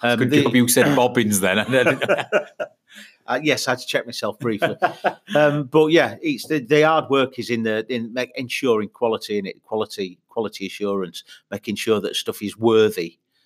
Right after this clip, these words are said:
Speaker 2: Yeah.
Speaker 1: of going onto the hub,
Speaker 2: It
Speaker 1: because
Speaker 2: is.
Speaker 1: it's not, it's not bobbins.
Speaker 2: It is. And, and I was speaking to a customer the other day, and I think what the biggest compliment I took from that is,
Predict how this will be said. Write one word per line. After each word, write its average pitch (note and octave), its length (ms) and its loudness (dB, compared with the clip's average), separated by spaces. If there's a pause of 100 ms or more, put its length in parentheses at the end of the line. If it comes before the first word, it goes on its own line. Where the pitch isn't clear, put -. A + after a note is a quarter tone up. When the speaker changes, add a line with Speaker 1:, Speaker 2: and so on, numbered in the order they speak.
Speaker 2:
Yeah. G2 160 0
Speaker 1:
of F#2+ 80 -8
going G#2 200 2
onto G2+ 320 -2
the F#2+ 80 -2
hub, F#2 280 -2 (340)
Speaker 2:
It G2 80 -4
Speaker 1:
because F#2 220 -4
Speaker 2:
is. G2+ 60 -4
Speaker 1:
it's - 140 -10
not, F#2 220 -4
it's G2+ 220 -8
not F2 180 -4
bobbins. D#2 480 -10 (300)
Speaker 2:
It B2+ 140 2
is. G#2+ 280 2
And, A2+ 240 -2
and A2 260 -2
I A2 60 0
was A2 140 2
speaking D#3+ 340 4
to A#2+ 120 2
a G2 40 0
customer - 320 -2
the G2 120 0
other F2+ 120 -2
day, G2 300 4
and F#2+ 120 0
I F#2+ 80 0
think G#2 460 -2
what G#2+ 300 2 (560)
the G#2 100 -18
biggest G#2+ 220 -4
compliment G2 440 -2
I G2 120 0
took - 280 0
from F2 300 -2
that D#2+ 320 -4
is, F2+ 480 -6